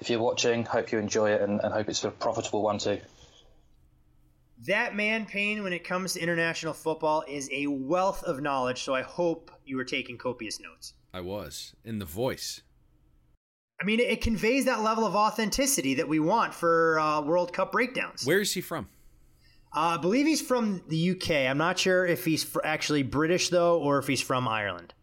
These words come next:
Speaker 3: Man, might have to start locating some women over there.
Speaker 2: So he's fr-, from Western Europe. I mean, Payne, let's, I mean, you're of Italian descent.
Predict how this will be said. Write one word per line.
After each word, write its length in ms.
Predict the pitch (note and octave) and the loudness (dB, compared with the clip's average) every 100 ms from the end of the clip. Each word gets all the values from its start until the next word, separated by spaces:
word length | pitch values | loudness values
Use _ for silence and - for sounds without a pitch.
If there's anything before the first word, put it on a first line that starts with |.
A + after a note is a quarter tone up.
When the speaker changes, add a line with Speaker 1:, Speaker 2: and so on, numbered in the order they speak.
| _ _ _ _ | _ _ _ _
Speaker 3:
Man, 300 | E2 A2 A2+ - _ | -10 -8 -8 -14 _
might 120 | G2+ | -16
have 120 | F#2 | -14
to 60 | F#2 | -14
start 260 | - F2+ - _ _ _ | -12 -14 -16 _ _ _
locating 400 | F#2+ F#2+ G2 F#2 | -14 -10 -8 -8
some 180 | - F2+ | -10 -6
women 240 | A#2 B2+ | -4 -4
over 180 | F2 E2 | -6 -10
there. 220 | E2 F2 - _ _ _ | -12 -14 -16 _ _ _
Speaker 2:
So 180 | - - | -16 -8
he's 120 | A2+ | -8
fr-, 140 | - C#3 | -4 -6
from 360 | - - D3+ | -6 -4 -2
Western 260 | D3 C#3+ C#3 | -2 -2 -2
Europe. 200 | C3 A#2 | -2 -2
I 120 | C3+ E3 | -2 0
mean, 340 | F3+ E3+ - - | 0 -2 -8 -6
Payne, 300 | E3+ B2+ - - | -4 -4 -8 -4
let's, 320 | D#3+ D#3 - | -4 -4 -10
I 220 | C3+ D3 | -6 -4
mean, 220 | D3 D3 D#3 | -2 0 2
you're 200 | F#3+ G3+ | 4 4
of 160 | F#3 | 4
Italian 520 | E3 - D#3 D#3+ E3 E3 | 2 0 0 2 2 2
descent. 540 | D3+ - B2 B2 - | 2 2 2 0 -6